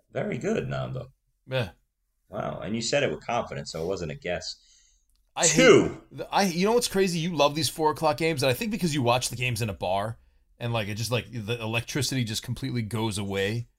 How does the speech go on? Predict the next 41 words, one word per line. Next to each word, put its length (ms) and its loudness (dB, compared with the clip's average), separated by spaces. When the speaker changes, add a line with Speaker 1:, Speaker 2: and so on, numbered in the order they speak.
Speaker 2:
when 120 -2
you 60 0
just 160 0
have 160 2
two 200 0
games 340 4
on, 160 4
you 60 2
gotta 140 -2
go 60 -4
back 180 0
and 100 -6
forth 180 -4
between 160 -6
two 160 -4
games 440 0
Speaker 1:
Mm-hmm. 360 -6
Speaker 2:
instead 360 2
of, 120 0
like, 260 -2
bouncing 340 0
around 180 2
between 320 -2
eight. 280 -2
Speaker 1:
Right. 340 -2
Speaker 2:
Like, 160 -4
by 140 4
four 260 2
o'clock, 360 4
I'm 140 0
just 180 -4
like, 220 -8
"All 80 -10
right, 100 0
I've 80 -2
had 140 -4
my 100 -2
football 280 -12
for 140 -16
the 80 -18
day." 260 -18